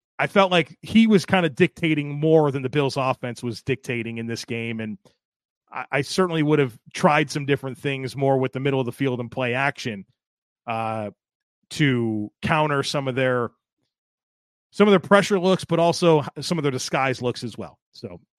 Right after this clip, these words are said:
a lot to learn there from the offense, but again, great to win a football game and, uh, be able to learn from this. So,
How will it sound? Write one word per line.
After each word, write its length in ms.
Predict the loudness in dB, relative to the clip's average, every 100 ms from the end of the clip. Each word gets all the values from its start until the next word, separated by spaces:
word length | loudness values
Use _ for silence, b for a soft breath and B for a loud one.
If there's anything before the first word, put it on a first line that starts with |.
| _ _ _ _ _ _ _ -2
a 40 |
lot 140 | 0
to 80 | 2
learn 280 | 2 0 0
there 200 | -2 -2
from 200 | -2 -2
the 100 | -2
offense, 420 | -2 -2 -4 -6
but 160 | -6 -4
again, 340 | -4 -4 -8 _
great 220 | -4 -4 -2
to 80 |
win 160 | -4 -4
a 40 |
football 360 | -4 -4 -2 -4
game 360 | -4 -8 -6 -8
and, 200 | -10 -14 _ _ _ _ _ _ _
uh, 340 | -8 -6 -6 -10 _ _ _ _ _
be 80 | 2
able 120 | 2
to 60 | 2
learn 180 | 0 -2
from 160 | -8
this. 280 | -12 -14 -16 _ _
So, 260 | -12 -12